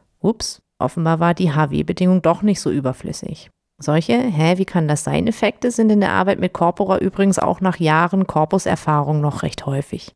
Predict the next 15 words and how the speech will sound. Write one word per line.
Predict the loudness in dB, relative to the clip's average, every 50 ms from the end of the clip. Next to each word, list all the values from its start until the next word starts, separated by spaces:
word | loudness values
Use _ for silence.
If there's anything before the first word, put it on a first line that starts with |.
| _ _ _ _ _
Und | -2 -2 -2
um | -2 0
solchen | 0 0 0 0 0
seltsamen | 0 0 0 0 0 0 -2 0 0
Dingen | 0 0 0 0
auf | -2 -4
den | -4 -4 -4
Grund | -4 -4 -4 -4 -2
zu | -4 -2
gehen, | 0 2 2 2
kann | 2 2 0
man | 2 2
den | 2 2
Count-Befehl | 2 2 2 2 4 2 0 -2 0 -2 -2 -2
einsetzen. | -2 -2 -4 -2 -4 -4 -6 -8 -12